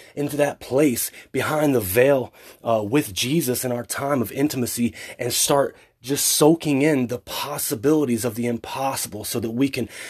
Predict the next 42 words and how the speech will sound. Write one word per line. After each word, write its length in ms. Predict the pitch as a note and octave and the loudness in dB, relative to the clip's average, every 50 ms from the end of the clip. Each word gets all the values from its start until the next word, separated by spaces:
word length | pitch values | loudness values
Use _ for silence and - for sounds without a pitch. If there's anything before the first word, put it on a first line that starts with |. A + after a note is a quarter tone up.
| - - | -16 -18
we 220 | _ C3 B2 C3+ C#3 | _ -2 0 0 2
can 140 | C#3 C#3 B2 | 2 0 0
start 340 | - - - C3 A#2+ G#2+ | 2 2 2 2 0 0
hoping 420 | - - - D3+ - - - A#2 A#2 | -2 2 4 6 6 6 4 0 -2
for 180 | A2 - A#2+ | -2 -2 -4
what, 280 | A#2 A2+ C3 C3+ B2+ - - - - - - - | -2 2 2 2 2 0 -6 -18 -20 -20 -20 -10
uh, 220 | - A#2+ B2 A#2+ A2 | -6 -4 -4 -4 -4
for 180 | - - B2+ | -2 -2 0
what 160 | B2 C3 C#3+ B2+ | 2 4 4 4
is 100 | A#2 - - C3+ | 2 2 -2 0
unseen 420 | D3 D#3+ D3+ - - C#3 C3+ B2 | 0 0 -2 -2 -4 -4 -2 -2
to 80 | A2+ A2+ | -2 -4
come, 460 | - - - D3 D#3+ C3 A2+ A2+ G2+ - - - - - | -6 -8 -6 -2 -2 0 0 -2 -4 -8 -14 -20 -18 -10
and, 260 | - B2+ B2 B2+ A2+ - _ | -6 -4 -2 -4 -4 -6 _
and, 220 | C3+ C3+ B2+ - - - | -4 -4 -2 -4 -4 -4
and 260 | C3 B2+ B2 B2 A2+ | -2 0 2 2 2
just, 340 | G2+ B2 C3+ B2+ - - - B2 | 2 2 2 2 2 0 -2 2
uh, 220 | A#2+ A#2 A2+ A2+ | 4 4 4 4
have 300 | A#2 A#2 - C#3+ B2+ A2 | 4 4 2 2 0 2
dominion 600 | G#2+ A#2+ A2+ A2 A2 B2+ C#3 D3+ D#3+ D3 B2+ B2 | 0 0 2 2 4 4 6 6 6 6 6 4
over 200 | A#2+ A#2 A2+ A#2+ | 4 4 2 0
what 200 | A2 A#2 B2 - | 0 0 -2 -2
we 160 | A2+ A2+ A2 | -4 -6 -6
do 260 | G2+ F#2+ A#2 C3+ D#3 | -4 -2 0 0 2
see, 380 | D#3 - - - A#2 G#2+ A2 - - - - - - | 2 0 -2 -4 -4 -8 -8 -12 -14 -20 -20 -16 -8
and 140 | - A2+ A#2 | -4 -2 0
we 80 | B2 A#2 | 0 0
start 320 | - - C3+ A#2 - - | 0 -2 -2 -2 -2 0
speaking 580 | - - - - - C#3+ D3+ D#3 - C#3 B2+ A#2+ | 0 0 0 0 2 2 2 2 2 0 -2 -2
those 220 | B2 B2 A#2 - | -2 -2 -4 -4
things 280 | - B2 A#2+ A#2+ A2 A#2 | -4 -2 -2 -2 -2 -2
into 300 | A#2 A#2 A2+ A2+ A2+ A2+ | -2 0 0 0 0 0
e-, 140 | A2+ G#2 - _ | -2 -4 -6 _
existence, 640 | - B2+ A#2 G2+ G2 G2+ A#2 B2+ B2 - - G#2+ G2+ - | -6 -6 -6 -6 -2 -2 0 0 0 -2 -2 -2 -2 0
and 80 | A2 | -2
we 60 | A2 | -2
start 260 | G#2+ - A#2+ G#2 E2+ - | 0 0 -2 -2 -2 -2
changing 520 | - - B2+ B2+ C3+ C3 A2 G#2 A2+ A2+ | -2 2 4 4 4 4 4 2 0 0
the 80 | A2 G2+ | 0 0
world 320 | G2 G#2 A#2+ B2 A#2 G2+ | 2 4 6 6 6 4
around 420 | G2+ F#2+ G#2 A2 A#2+ B2 B2 A2+ | 2 0 0 0 0 -2 -2 -4
us. 280 | F2+ F2 - - - _ | -6 -8 -14 -18 -20 _